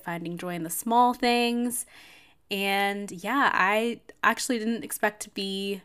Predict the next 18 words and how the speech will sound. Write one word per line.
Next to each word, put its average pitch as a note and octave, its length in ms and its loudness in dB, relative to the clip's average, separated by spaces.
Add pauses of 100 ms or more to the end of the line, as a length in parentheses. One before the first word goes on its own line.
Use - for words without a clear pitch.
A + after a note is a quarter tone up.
(500)
back F3+ 440 2
as F3+ 460 -2
soon F3+ 580 -4
as E3 240 -2
I D#3 80 -2
am, F#3+ 420 -2
actually. E3 720 -4 (580)
I F3 680 2
wanted, F3 760 -4 (240)
I G#3 100 -2
didn't A#3+ 240 2
know, A#3 180 0
actually, G#3+ 340 2
I A3 40 2
didn't A3 200 -2
really A3 200 0
know E3+ 600 0
when D#3+ 400 -4